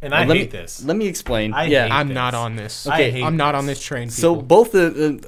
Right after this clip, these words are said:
Speaker 2: they're explaining it for me. A lot of people won't eat their, like, steak dinner. They're having sushi, whatever, with a beer. Like, won't order a beer. They'll just have their wa-, if they're gonna drink beer after their dinner, they'll have a water.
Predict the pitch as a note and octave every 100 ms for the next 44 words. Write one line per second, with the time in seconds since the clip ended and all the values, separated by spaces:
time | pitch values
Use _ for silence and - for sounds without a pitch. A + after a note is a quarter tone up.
0 | C3+ E3+ A3 G3+ F3 F3 E3 C#3+ A#2+ B2+
1 | A#2 G#2+ F#2 A#2 A#2 A2 C3 A#3 A#3+ D3+
2 | D3 G#2+ G2+ - - F#2+ G#2+ D#3+ - B2
3 | C3+ D3 C3+ B2 A#2 - G#2+ A2 - A2
4 | A2 A2 A2 A2 G2+ E2 - C3+ A#2+ -
5 | C3 G#2+ G#2+ A#2 B2+ D#3+ - - - -
6 | _ - - _ - - G#2+ A2+ G#2 -
7 | - - G#2 F#2+ - - - _ G#2+ A2
8 | C3+ D#3+ D#3+ C#3+ B2+ G#2+ A2 A2 G#2+ A#2+
9 | C#3 - A#2 A#2 G#2+ A2 C#3+ D#3 C#3+ D#3
10 | D#3 A#2 B2 A#2+ A#2+ F#2 F#2 G2 - C3
11 | C#3+ C3+ C#3+ C#3+ B2+ G2 G#2 G2 F#2+ F#2
12 | F#2+ G2 G2+